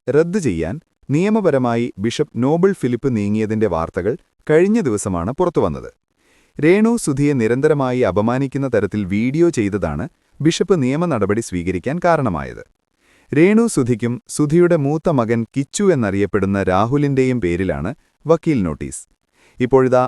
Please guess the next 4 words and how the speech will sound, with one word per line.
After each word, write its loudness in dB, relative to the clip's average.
ആദ്യമായി 0
വിഷയത്തിൽ -2
പ്രതികരിച്ചിരിക്കുകയാണ് -4
കിച്ചു. -8